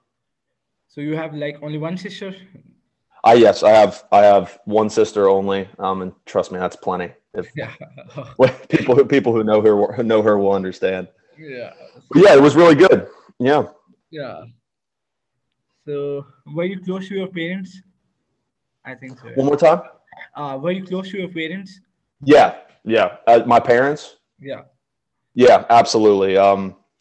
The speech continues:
Speaker 2: in a lot of ways, my dad, and I, I was very blessed. I didn't feel all that much desire to rebel or anything as a kid or,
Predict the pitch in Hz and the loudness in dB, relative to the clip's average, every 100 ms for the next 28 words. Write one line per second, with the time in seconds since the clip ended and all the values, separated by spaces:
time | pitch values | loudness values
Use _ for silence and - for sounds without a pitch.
0 | - _ _ _ 120 110 107 113 110 107 | -20 _ _ _ -2 2 4 6 6 4
1 | 107 104 92 - - _ _ _ _ _ | 4 2 -2 -12 -18 _ _ _ _ _
2 | _ _ _ _ - 113 104 95 104 104 | _ _ _ _ -6 0 0 2 2 4
3 | 104 101 - 131 175 110 - 120 160 110 | 2 0 -4 0 0 0 -2 2 2 2
4 | 107 104 92 107 104 - 120 110 - 120 | 2 0 2 2 2 0 0 -2 0 2
5 | 104 113 104 101 101 95 - _ _ _ | 4 4 4 2 -4 -6 -14 _ _ _
6 | _ _ _ _ _ - 110 101 104 110 | _ _ _ _ _ -6 -2 2 4 4
7 | 107 98 95 95 95 104 104 101 98 98 | 4 2 -2 -2 2 4 6 4 2 -4
8 | 90 104 98 92 90 - 107 101 98 | -2 -2 -2 -4 -6 0 2 2 0